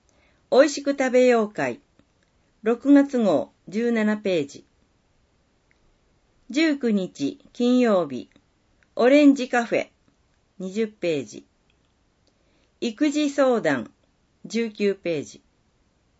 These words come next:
二十日、土曜日。諸時住宅修理工事現場見学会。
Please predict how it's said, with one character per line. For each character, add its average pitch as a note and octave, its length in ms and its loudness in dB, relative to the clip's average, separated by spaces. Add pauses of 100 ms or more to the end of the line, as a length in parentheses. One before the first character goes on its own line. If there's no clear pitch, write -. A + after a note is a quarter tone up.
(840)
二 A3+ 180 -4
十 C#4 180 -14
日、 A#3+ 380 -2 (280)
土 F#3 180 2
曜 G#3 280 2
日。 A#2+ 220 -16 (1300)
諸 C4 320 4
時 C#4 360 2
住 C4 220 0
宅 F#3 380 -2
修 C4+ 300 0
理 C#4 160 -2
工 C4+ 240 2
事 A#3+ 140 -6
現 A3+ 300 0
場 D#3 160 -2
見 A3+ 300 -2
学 A3 300 -2
会。 C3+ 320 -10